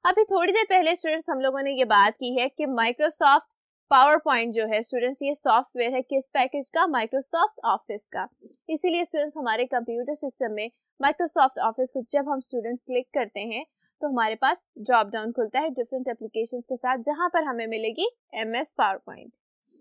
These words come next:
जी स्टूडेंट्स, हम लोगों को एमएस PowerPoint का ऑप्शन नजर आ रहा है। चलिए मेरे साथ स्टूडेंट्स इसे क्लिक कीजिए। जी, तो हम लोगों ने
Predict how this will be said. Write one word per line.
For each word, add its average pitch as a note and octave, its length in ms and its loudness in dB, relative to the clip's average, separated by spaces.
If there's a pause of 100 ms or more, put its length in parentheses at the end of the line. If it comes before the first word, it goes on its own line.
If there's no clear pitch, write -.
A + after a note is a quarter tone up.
(200)
जी D4 220 0
स्टूडेंट्स, B3+ 340 0
हम C#4+ 140 -2
लोगों C#4+ 240 2
को D#4 180 0
एमएस A#3+ 360 -2
PowerPoint C4+ 400 4
का C4 120 8
ऑप्शन A#3 320 0
नजर A3+ 200 0
आ G#3+ 180 6
रहा C4+ 200 4
है। E4 160 2 (420)
चलिए E4+ 320 2
मेरे D4 200 4
साथ C#4+ 260 6
स्टूडेंट्स D4 320 0
इसे D4+ 200 -2
क्लिक A3 260 -4
कीजिए। C4 460 2 (1300)
जी, C4+ 400 0
तो D#4+ 180 6
हम F4+ 200 6
लोगों C#4+ 300 6
ने D4+ 140 4